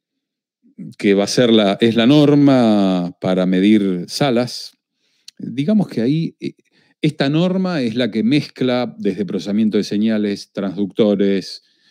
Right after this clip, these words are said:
eh, descriptores, psicoacústica, eh, es la que mezcla todo. O sea, es un excelente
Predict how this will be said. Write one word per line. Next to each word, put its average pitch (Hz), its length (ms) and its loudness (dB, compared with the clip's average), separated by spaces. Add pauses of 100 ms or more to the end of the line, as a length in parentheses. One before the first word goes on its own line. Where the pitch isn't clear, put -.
(180)
eh, 95 500 -2 (800)
descriptores, 101 1300 -2 (240)
psicoacústica, 98 1500 -4 (420)
eh, 95 380 -8 (240)
es 120 160 -4
la 117 140 0
que 98 280 -2
mezcla 117 540 0
todo. 82 420 0
O - 80 -14
sea, 113 220 0
es - 220 -2
un 117 120 0
excelente 117 1200 2